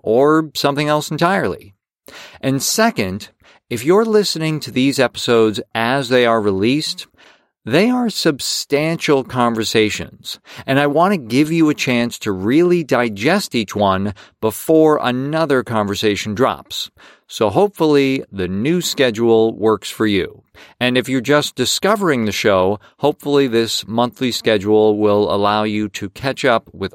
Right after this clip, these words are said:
all the episodes that we've already done. The second big change, and I'm very excited about this one,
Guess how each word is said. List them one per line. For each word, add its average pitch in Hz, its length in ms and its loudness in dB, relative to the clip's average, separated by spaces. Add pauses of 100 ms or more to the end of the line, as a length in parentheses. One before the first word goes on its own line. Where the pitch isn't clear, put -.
all 131 220 4
the 123 120 0
episodes 101 640 -2 (220)
that 95 140 -4
we've 101 160 -2
already 98 340 2
done. 85 360 -8 (1040)
The 127 160 0
second 185 580 -2
big 143 240 0
change, 143 640 -4
and 113 120 -2
I'm 110 200 0
very 170 420 0
excited 127 520 0
about 95 240 0
this 98 200 -6
one, 95 400 0